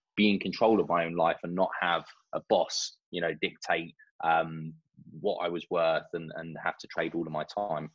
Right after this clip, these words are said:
uh, for money for a boss. So, yeah, it was just wanting to change, knowing that I wasn't happy where I was and looking for alternative paths,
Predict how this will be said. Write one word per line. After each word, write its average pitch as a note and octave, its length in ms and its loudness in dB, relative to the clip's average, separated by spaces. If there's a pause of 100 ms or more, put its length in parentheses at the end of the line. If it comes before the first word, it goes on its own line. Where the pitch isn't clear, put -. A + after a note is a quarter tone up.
(340)
uh, D2 80 2
for - 160 -12
money D2+ 260 -2
for D#2+ 100 -2
a - 80 -12
boss. - 320 6
So, E2 220 4 (480)
yeah, A2+ 260 8
it F2 60 -6
was F#2+ 100 0
just - 200 -6
wanting A2+ 340 4
to - 80 -10
change, F2+ 640 -4 (200)
knowing G#2+ 400 4
that F#2+ 160 2
I F#2+ 40 -4
wasn't F2+ 400 -4
happy F2+ 300 -6
where E2 260 2
I E2 100 0
was E2 520 2 (120)
and F2+ 200 -4
looking F#2 400 -4
for F2+ 80 0
alternative E2 720 0 (680)
paths, - 640 4